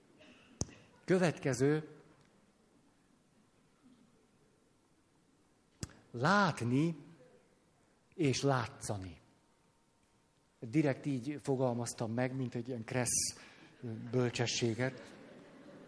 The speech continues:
Mind a kettő igaz. Emlékszem, mikor a Terézvárosban, ö,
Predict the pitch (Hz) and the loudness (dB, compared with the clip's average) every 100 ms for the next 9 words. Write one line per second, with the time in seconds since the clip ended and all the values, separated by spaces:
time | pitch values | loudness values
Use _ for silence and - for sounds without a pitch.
0 | - - - - - - - - - - | -20 -20 -20 -20 -20 -20 -20 -20 -20 -20
1 | - - - - 147 202 208 156 156 147 | -20 -20 -20 -4 2 6 8 6 6 4
2 | - 143 127 120 110 107 101 - - - | 2 0 0 0 -2 -4 -6 -10 -16 -8
3 | - 170 175 156 - 156 151 147 139 - | 2 4 4 2 2 0 2 0 0 -4
4 | - 165 160 131 147 147 143 127 135 135 | 2 2 4 2 2 2 0 0 -2 -2
5 | - - - | -8 -18 -12